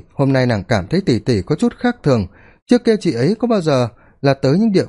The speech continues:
phương như vậy đâu, hôm nay chị ấy bị làm sao vậy? Hiện tại trong nội tâm của Hàn Vũ Tích thực sự có chút buồn khổ.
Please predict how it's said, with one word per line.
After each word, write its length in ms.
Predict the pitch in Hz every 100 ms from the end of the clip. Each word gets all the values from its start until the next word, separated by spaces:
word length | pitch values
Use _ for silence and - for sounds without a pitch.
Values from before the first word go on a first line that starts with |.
| -
phương 160 | 139
như 120 | 131 123
vậy 200 | 117 90
đâu, 200 | 135 139 _ _ _
hôm 120 | 151 147
nay 140 | 135
chị 100 | -
ấy 140 | 117 202
bị 180 | 202 113
làm 240 | 120 127
sao 180 | - 190
vậy? 200 | 156 113 - _ _ _ _ _
Hiện 120 | 165 151
tại 180 | 147
trong 220 | 139 220 196
nội 140 | 143 -
tâm 200 | 202 196
của 80 |
Hàn 200 | 113 101
Vũ 140 | 90 139
Tích 200 | - 240 -
thực 160 | 123
sự 240 | - 139 104
có 100 | 170
chút 220 | 254 247
buồn 240 | 139 113
khổ. 300 | 92 120 98